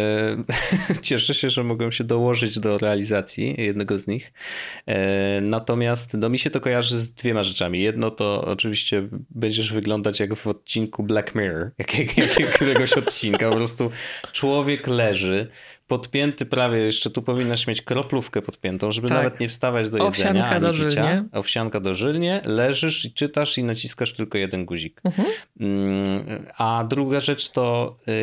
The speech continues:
Speaker 1: y, jest takie biurko, już nie pamiętam której firmy, ale najczęściej na wszystkich gamingowych eventach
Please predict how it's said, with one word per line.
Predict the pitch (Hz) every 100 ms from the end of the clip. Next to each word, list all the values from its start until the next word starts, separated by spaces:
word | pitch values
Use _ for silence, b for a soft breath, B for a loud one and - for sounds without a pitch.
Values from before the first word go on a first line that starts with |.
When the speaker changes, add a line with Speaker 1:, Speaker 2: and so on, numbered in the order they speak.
| 107 107
Speaker 1:
y, |
jest | 110 107 131 - -
takie | - 113 - 110
biurko, | 113 127 135 113 - 87 101 _ _ _ _ _ _ _ -
już | 107 -
nie | 117
pamiętam | 120 123 127
której | 113 - 120
firmy, | 117 - 117 101 87 87
ale | 104 98 104 104 B B B B
najczęściej | 104 110 135 147 151 151 135
na | 120 113
wszystkich | - 147 - 120
gamingowych | 127 117 117 113 120 131 120 117
eventach | 110 101 95 135 147